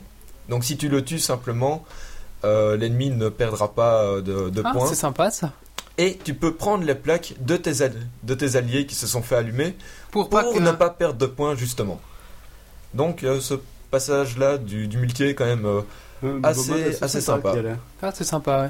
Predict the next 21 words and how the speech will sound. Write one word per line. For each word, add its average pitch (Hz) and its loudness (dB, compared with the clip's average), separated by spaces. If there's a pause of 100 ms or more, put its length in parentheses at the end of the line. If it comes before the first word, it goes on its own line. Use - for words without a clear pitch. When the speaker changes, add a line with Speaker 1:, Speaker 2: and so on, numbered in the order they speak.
(140)
Speaker 2:
c'est - -14
sympa. 139 -12 (1000)
Speaker 1:
Et 175 4
il 151 0
y 139 4
aura 127 4
trois, 139 0 (320)
<laughs> - -4
trois 165 4
classes, 147 2
euh, 135 6
qui 120 -8
sont, 110 -2
euh, 104 2
l'assaut, 127 2
le 117 0
soutien 117 0
et 110 0
le 107 0
spécialiste. 104 -4
Donc 92 -8